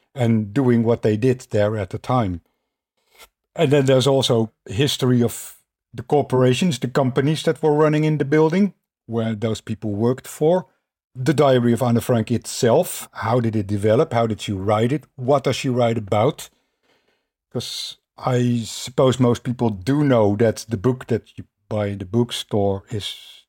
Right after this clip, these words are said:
in fact, is based on an immense pile of paper as a manuscript, various versions, also even some short stories and novels. This girl wanted to be a writer, but she also wanted to be a journalist. And in a lot of her approaches and in the, the things that she write about herself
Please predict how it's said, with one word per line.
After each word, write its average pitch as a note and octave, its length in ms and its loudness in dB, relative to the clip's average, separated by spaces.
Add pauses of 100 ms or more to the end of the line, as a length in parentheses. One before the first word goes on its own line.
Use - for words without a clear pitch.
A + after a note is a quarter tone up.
(100)
in B2+ 160 -6
fact, D3+ 300 -2
is B2+ 180 -4
based C#3+ 640 0
on B2+ 340 0 (120)
an D3+ 140 -8
immense F3 400 -2
pile B2+ 320 0
of - 160 -16
paper B2 400 -2
as A2 160 -4
a A2 60 -6
manuscript, A2+ 720 0
various A2+ 680 -4 (500)
versions, A#2 640 -2
also C3+ 380 0
even A2 200 -2
some A#2 140 -8
short A2+ 340 -2
stories A2+ 440 0
and A2 240 2
novels. A2+ 640 -2 (140)
This C#3 160 0
girl C#3 240 2
wanted C3 260 0
to B2 60 -6
be B2+ 160 0
a B2+ 60 2
writer, B2 520 2
but A#2+ 140 -2
she - 100 -4
also A#2 260 0
wanted A2+ 280 0
to G#2+ 80 -8
be A2 180 -4
a G#2 60 -2
journalist. G#2 680 0
And A2 140 2
in A2 80 2
a A2 80 2
lot C3+ 160 2
of D3+ 80 0
her B2+ 180 4
approaches A#2+ 680 -2
and A2 100 -4
in F#2+ 180 -8
the, G2+ 180 -8
the G2+ 180 -8
things B2+ 380 0
that A2+ 120 -8
she - 120 -6
write A2 300 0
about G#2+ 280 -4
herself G#2+ 600 -4